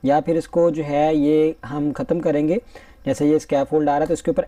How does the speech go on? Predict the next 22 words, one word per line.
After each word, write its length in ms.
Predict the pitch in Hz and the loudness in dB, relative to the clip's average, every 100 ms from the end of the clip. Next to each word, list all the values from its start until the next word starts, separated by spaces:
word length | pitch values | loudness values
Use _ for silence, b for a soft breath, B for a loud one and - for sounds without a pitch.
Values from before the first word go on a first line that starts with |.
| 160 | -4
enter 240 | 147 175 | -4 -2
press 220 | 185 180 | 0 -2
करेंगे 300 | - 165 175 | 0 0 0
तो 100 | 180 | -2
automatically 840 | - 147 135 165 139 127 160 170 175 | -4 -6 -2 0 0 -2 0 0 0
जो 100 | 156 | -4
है 240 | 135 143 | -2 -2
वो 200 | 143 151 | 0 -2
package 380 | 143 131 - 135 | -2 -6 -4 -2
import 400 | 135 123 123 131 | -2 0 0 0
हो 200 | - 117 | -4 -2
जाएगा। 380 | 107 101 98 101 B B B B - | -2 -6 -8 -12 B B B B -6
तो 580 | 151 147 151 151 151 170 - - - - | 0 2 2 2 0 -2 -10 -20 -20 -6
<clears throat> 60 | 147 131 98 - - - - - - _ - - - - - B B B B - | -4 -4 -10 -18 -20 -20 -20 -20 -20 _ -20 -20 -20 -20 -20 B B B B -6
ये 360 | 131 139 165 185 | 0 2 2 2
वाला 240 | 185 165 | 2 0
जो 120 | 160 | -2
है 400 | 160 143 147 156 | -4 -2 0 0
हमने 280 | 151 143 147 | -2 -2 -2
कर 180 | 147 127 | 0 -2
लिया 220 | 123 143 | 0 -2
है, 120 | 170 | -2